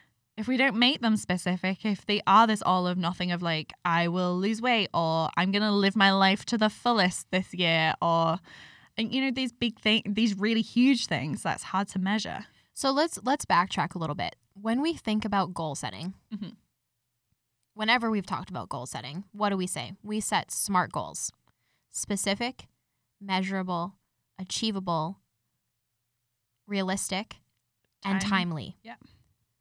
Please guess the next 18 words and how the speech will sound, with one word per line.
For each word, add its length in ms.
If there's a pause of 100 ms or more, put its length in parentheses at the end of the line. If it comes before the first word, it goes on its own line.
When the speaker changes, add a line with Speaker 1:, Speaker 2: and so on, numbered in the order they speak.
(160)
Speaker 2:
Right? 280
That's 220
what 140
we 180
always 280
go 180
to 140
when 100
we 80
think 220
about 220
goals. 440 (880)
Our 640 (400)
New 220
Year's 220
resolutions, 920 (760)
are 120
they 340